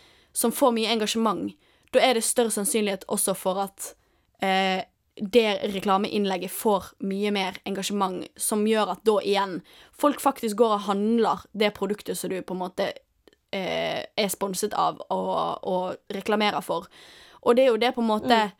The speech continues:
Speaker 1: sponsoren vil, sant? De reklamerer jo
Speaker 2: Mm.
Speaker 1: fordi at de skal få kunder tilbake.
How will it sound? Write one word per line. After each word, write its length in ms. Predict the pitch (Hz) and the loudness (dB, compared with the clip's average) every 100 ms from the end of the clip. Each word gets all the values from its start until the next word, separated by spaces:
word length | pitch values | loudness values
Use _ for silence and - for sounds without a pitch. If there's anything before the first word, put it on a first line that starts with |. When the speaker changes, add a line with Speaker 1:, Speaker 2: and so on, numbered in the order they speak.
| _ | _
Speaker 1:
sponsoren 800 | - - - 220 214 202 202 185 | -10 -2 0 0 0 0 -2 -2
vil, 300 | 185 185 165 | -2 -2 -4
sant? 540 | 180 190 196 - - - _ - | -6 -6 -6 -8 -16 -16 _ -10
De 180 | 208 240 226 | -2 0 0
reklamerer 600 | 220 220 233 233 202 190 | 0 2 2 2 0 0
jo 100 | 226 | 2
Speaker 2:
Mm. 120 | 240 | 2
Speaker 1:
fordi 400 | 214 196 247 214 | 2 2 0 2
at 140 | 185 | 0
de 240 | - 196 208 | -4 -2 -4
skal 180 | - 196 | -4 -6
få 420 | - 220 196 185 - _ _ _ | 0 2 2 -2 -10 _ _ _
kunder 280 | - 214 220 | 0 0 0
tilbake. 520 | 214 202 196 - - | 0 -2 -2 -4 -4